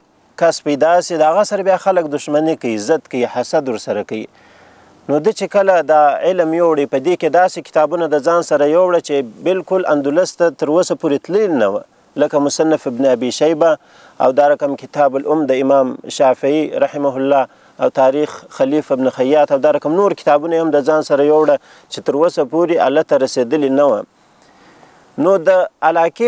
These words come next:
چې کم ملایان دي، هغو خلکو د ده سره ضد شروع کوي چې تا نوې خبرې راوړې دي، زموږ چې کم، اه، رواجونه دي یا زموږ چې کم مذهب دی، د هغې خلاف ته کوې، داسې مسایل بیانوي، تر دې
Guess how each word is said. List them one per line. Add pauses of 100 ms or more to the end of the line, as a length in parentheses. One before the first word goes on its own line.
چې
کم
ملایان
دي،
هغو
خلکو
د
ده
سره
ضد
شروع
کوي
چې
تا
نوې
خبرې
راوړې
دي، (420)
زموږ (180)
چې (100)
کم، (100)
اه،
رواجونه
دي (120)
یا
زموږ
چې
کم (360)
مذهب
دی،
د
هغې (100)
خلاف
ته
کوې، (460)
داسې (100)
مسایل
بیانوي،
تر
دې